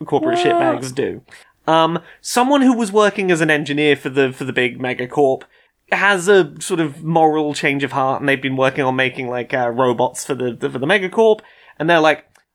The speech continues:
Speaker 1: "I'm gonna make this one very special robot who can go tear down the evil megacorp."
Speaker 2: Hmm.
Speaker 1: And, uh, this scientist gets, uh, discovered doing this work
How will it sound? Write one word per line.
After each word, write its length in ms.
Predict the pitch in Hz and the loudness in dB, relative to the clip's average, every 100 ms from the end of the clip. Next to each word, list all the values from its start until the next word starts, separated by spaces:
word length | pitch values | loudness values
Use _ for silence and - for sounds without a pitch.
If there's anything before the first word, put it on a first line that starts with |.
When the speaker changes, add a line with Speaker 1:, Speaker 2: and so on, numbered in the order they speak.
| _ | _
Speaker 1:
"I'm 280 | 190 214 220 | 0 2 2
gonna 200 | 196 196 | 2 2
make 360 | 175 180 175 - | 2 -2 -2 -6
this 240 | 147 - | -8 -4
one 320 | 180 214 214 | -2 0 0
very 260 | 165 175 170 | 0 0 0
special 380 | 165 160 - 143 | -2 -6 -4 0
robot 540 | 139 139 139 143 - - _ - - | 2 2 2 0 -2 -16 _ -10 -2
who 640 | 147 139 139 139 135 - | 0 2 0 0 -2 -6
can 320 | - 139 135 | -4 -2 -2
go 420 | 131 147 139 135 131 | 2 2 4 0 -4
tear 240 | - 151 139 | -2 0 2
down 200 | 131 127 | 0 0
the 60 | |
evil 220 | 135 127 | -2 -2
megacorp." 560 | 117 107 - - 107 117 - - - | -4 -6 -6 -4 -4 -4 -10 -16 -4
Speaker 2:
Hmm. 240 | 208 139 113 | -2 -2 -2
Speaker 1:
And, 520 | 139 143 139 143 - _ _ _ _ 156 | 0 0 0 -2 -4 _ _ _ _ 0
uh, 420 | 147 143 143 135 | 2 2 2 0
this 300 | 147 147 - | -2 -2 -2
scientist 560 | - 147 139 143 131 - | -4 0 0 0 -2 -2
gets, 560 | 139 - - - - _ - 139 | -6 -6 -8 -10 -12 _ -4 0
uh, 140 | 139 | 0
discovered 600 | 135 - 165 165 214 208 - | -2 -2 0 2 2 0 -6
doing 220 | 226 233 | -4 -2
this 180 | 240 247 | -2 0
work 380 | 240 285 320 | 2 2 0